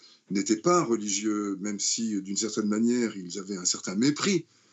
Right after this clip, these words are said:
pour la, la religion, le titre de propriété qu'ils brandissaient pour, euh, réclamer la, la propriété de, de, de l'occupation de cette terre,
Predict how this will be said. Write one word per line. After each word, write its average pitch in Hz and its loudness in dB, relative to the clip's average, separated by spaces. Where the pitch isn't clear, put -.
pour 117 2
la, 95 -2
la 98 -2
religion, 113 2
le 110 4
titre 156 2
de 117 6
propriété 131 2
qu'ils 107 -2
brandissaient 120 2
pour, 110 -2
euh, 92 -4
réclamer 107 -2
la, 95 -6
la - -20
propriété 101 -2
de, 90 -6
de, 87 -6
de 92 -6
l'occupation 98 -2
de 101 -2
cette 87 -4
terre, 160 4